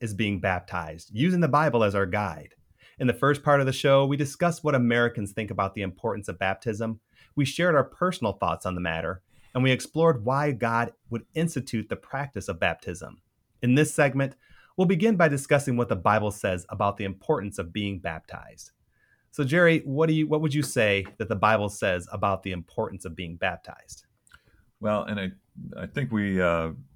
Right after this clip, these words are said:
Speaker 2: probably didn't state it specifically, but start with Jesus was baptized.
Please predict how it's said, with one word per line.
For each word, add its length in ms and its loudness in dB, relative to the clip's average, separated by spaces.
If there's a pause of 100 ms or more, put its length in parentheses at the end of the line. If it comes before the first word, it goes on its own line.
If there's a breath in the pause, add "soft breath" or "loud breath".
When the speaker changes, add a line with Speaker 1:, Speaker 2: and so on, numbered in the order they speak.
(720)
Speaker 2:
probably 260 -2
didn't 200 -4
state 300 -4
it 200 -4
specifically, 680 -8
but 280 -6 (960 soft breath)
start 300 0
with 220 -4
Jesus 400 -2
was 120 -4
baptized. 680 -8